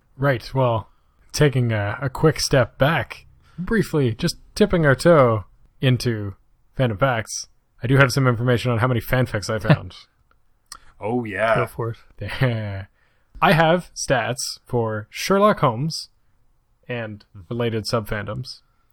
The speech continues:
Speaker 1: so just all of it.
Speaker 2: Mm-hmm.
Speaker 1: Sherlock, specifically, B B C Sherlock, and Elementary.
Speaker 2: Hmm.
Speaker 1: On fanfiction dot net, they do not have one meta category that includes everything. So, for Sherlock Holmes, which I presume to be the literary character,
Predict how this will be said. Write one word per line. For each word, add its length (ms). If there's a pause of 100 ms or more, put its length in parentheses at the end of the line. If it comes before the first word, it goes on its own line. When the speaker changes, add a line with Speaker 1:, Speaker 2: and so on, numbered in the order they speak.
Speaker 1:
so 100
just 240
all 220
of 80
it. 180 (800)
Speaker 2:
Mm-hmm. 60
Speaker 1:
Sherlock, 520
specifically, 760
B 160
B 100
C 160
Sherlock, 460 (240)
and 220
Elementary. 500 (580)
Speaker 2:
Hmm. 120 (260)
Speaker 1:
On 180
fanfiction 440
dot 180
net, 300 (680)
they 140
do 140
not 180
have 180
one 380 (220)
meta 360
category 440
that 80
includes 340
everything. 400 (220)
So, 220 (600)
for 420
Sherlock 460
Holmes, 380
which 100
I 80
presume 320
to 140
be 320
the 480
literary 480
character, 500